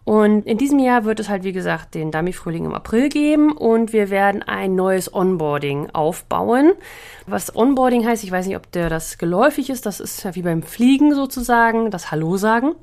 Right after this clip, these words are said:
und auch das Beschreiben, wo was ist und so weiter. Und das hatten wir jetzt vor zwei Jahren neu gemacht und haben das dann jetzt letztes Jahr laufen lassen, wie es vorher war. Und jetzt werden wir es nochmal überarbeiten, weil wir einfach auch wieder was gelernt haben. Wir haben uns weiterentwickelt und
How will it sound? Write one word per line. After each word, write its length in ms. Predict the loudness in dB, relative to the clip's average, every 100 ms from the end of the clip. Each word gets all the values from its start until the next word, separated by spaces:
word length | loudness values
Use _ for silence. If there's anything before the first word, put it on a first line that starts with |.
| -18 -20 -20 -20 -8
und 400 | -2 0 0 -2
auch 140 | -4 -6
das 140 | -10
Beschreiben, 560 | -10 -2 2 2 2 0
wo 120 | -2
was 160 | -2
ist 280 | -2 -6 -6
und 140 | -8 -6
so 100 | 0
weiter. 520 | 0 0 -2 -4 -4
Und 240 | -4 -4
das 160 | -4 -2
hatten 320 | -2 -2 -2
wir 180 | 0 2
jetzt 340 | 2 0 -2
vor 140 | -8 -6
zwei 240 | -2 0
Jahren 320 | 2 2 2
neu 240 | 2 0 -2
gemacht 420 | 0 0 -2 -14 -20 -20 -20 -20 -20 -6
und 440 | 0 2 4 2 0
haben 160 | 0
das 120 | 0 0
dann 140 | -2
jetzt 240 | -2 -4 -4
letztes 380 | -4 -6 -8
Jahr 140 | -6 -4
laufen 480 | -2 -2 -2 0 2
lassen, 420 | 2 2 2 2
wie 140 | 0
es 140 | -4 -6
vorher 440 | -6 -4 -2 0
war. 180 | 0 0
Und 160 | -2 -2
jetzt 260 | -2 -2
werden 140 | -4 -4
wir 80 |
es 80 | -4
nochmal 320 | -6 -4 -4
überarbeiten, 760 | -4 -2 0 2 2 0 -2 -4 -10 -20 -20 -4
weil 160 | 0 0
wir 120 | 0
einfach 260 | -2 -6
auch 240 | -6 -6 -4
wieder 180 | -4 -4
was 180 | -4
gelernt 580 | -6 -4 -2 0 0 0
haben. 300 | 2 2 2
Wir 100 | -2
haben 120 | -4
uns 140 | -6 -6
weiterentwickelt 800 | -6 -4 -4 -2 -2 -2 -2 -2
und 240 | -6 -6